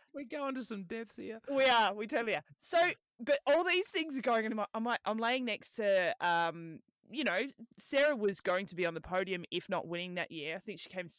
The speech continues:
Speaker 2: third, I think, that year. And it was just, it was so awkward. Um,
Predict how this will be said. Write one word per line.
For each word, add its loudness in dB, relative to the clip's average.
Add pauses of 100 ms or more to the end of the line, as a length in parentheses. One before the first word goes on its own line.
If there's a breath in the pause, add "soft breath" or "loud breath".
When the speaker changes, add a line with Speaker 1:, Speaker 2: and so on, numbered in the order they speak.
(380)
Speaker 2:
third, 0
I -6
think, -14
that -18
year. -16 (1000)
And 0 (380)
it -6
was -8
just, -2
it -4
was -6
so 2
awkward. 0 (100)
Um, 0